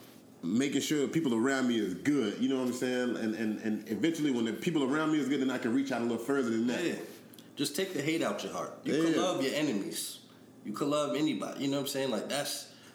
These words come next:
Speaker 2: that's what the world needs. Like, whether you agree or disagree with somebody's viewpoints or opinions, the only way to progress, and that's with anything, with civil rights, with, with just your e-, everyday life, you really gotta just love each other. Like,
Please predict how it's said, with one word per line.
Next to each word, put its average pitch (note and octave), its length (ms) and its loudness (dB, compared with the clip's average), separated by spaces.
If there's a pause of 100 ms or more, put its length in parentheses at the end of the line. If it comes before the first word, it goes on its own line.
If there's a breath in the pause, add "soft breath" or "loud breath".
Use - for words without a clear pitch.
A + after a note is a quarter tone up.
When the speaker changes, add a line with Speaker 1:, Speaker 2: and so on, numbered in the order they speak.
Speaker 2:
that's B2+ 240 -4
what A2+ 120 -6
the G2+ 60 -4
world A2 340 0
needs. F2 240 -8
Like, F#2 220 -6 (460 loud breath)
whether B2+ 220 0
you A#2+ 160 2
agree B2+ 360 0
or A2+ 140 0
disagree A2+ 420 -2
with G#2 140 -2
somebody's G#2+ 460 -2
viewpoints G#2 600 -2
or G2 60 -2
opinions, G#2+ 580 -2 (380 loud breath)
the G2 80 -2
only B2+ 240 0
way A#2 180 0
to G#2 80 -2
progress, G#2 560 -2
and F2 100 -8
that's A2+ 240 -2
with F#2 120 -4
anything, E2+ 360 -4
with D#2+ 120 -4
civil G2+ 400 -4
rights, G#2 420 -2
with, E2 240 -6 (400 loud breath)
with F2+ 140 -4
just A2 240 -2
your - 80 -4
e-, G#2 320 -4
everyday G#2+ 520 0
life, G#2 440 -2 (600 loud breath)
you G#2 140 0
really A#2 240 0
gotta G#2+ 300 0
just G2+ 200 -2
love A2 200 0
each - 180 -4
other. D#2+ 280 -8
Like, F2+ 240 -4